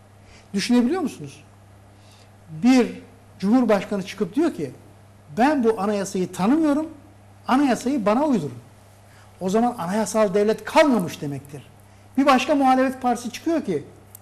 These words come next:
"Hakikaten ya," diyor, "bu cumhurbaşkanı anayasayı tanımıyor, gelin bu anayasayı ona uyduralım," diyor.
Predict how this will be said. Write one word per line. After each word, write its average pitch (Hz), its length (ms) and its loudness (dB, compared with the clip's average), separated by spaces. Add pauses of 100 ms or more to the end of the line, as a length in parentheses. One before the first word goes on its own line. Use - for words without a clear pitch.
(180)
"Hakikaten 302 440 0
ya," 180 300 0
diyor, 196 220 -2 (580)
"bu 285 100 -2
cumhurbaşkanı 262 580 0
anayasayı 247 480 0
tanımıyor, 254 460 2 (400)
gelin 294 360 0
bu 277 120 -4
anayasayı 247 500 -2
ona 226 260 0
uyduralım," 170 580 -2
diyor. 165 220 -4